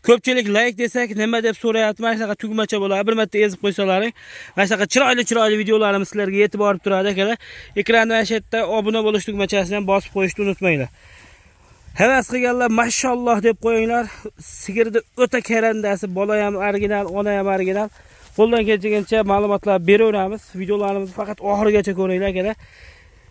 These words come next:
Video ajoyib bo'ladi. Faqat like'larni bosib, maza qilib yuborgan akalarimiz kommentariyada bildirib qo'yinglar fikrlarni. Ulug'bek akamiz ham o'ta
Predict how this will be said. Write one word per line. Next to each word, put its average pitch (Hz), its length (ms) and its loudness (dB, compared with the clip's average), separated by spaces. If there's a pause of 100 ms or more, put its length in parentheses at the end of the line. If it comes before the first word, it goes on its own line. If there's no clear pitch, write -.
(320)
Video 175 380 6
ajoyib 240 440 2
bo'ladi. 220 380 0 (160)
Faqat 254 300 0
like'larni 226 540 0
bosib, 208 300 -2 (560)
maza 247 240 2
qilib 233 120 -4
yuborgan 240 360 -2
akalarimiz 220 460 -4
kommentariyada 208 580 -4 (260)
bildirib 208 300 0
qo'yinglar 202 320 -2
fikrlarni. 160 540 -6 (800)
Ulug'bek 220 360 4
akamiz 226 340 0
ham 240 140 0 (200)
o'ta 240 200 -2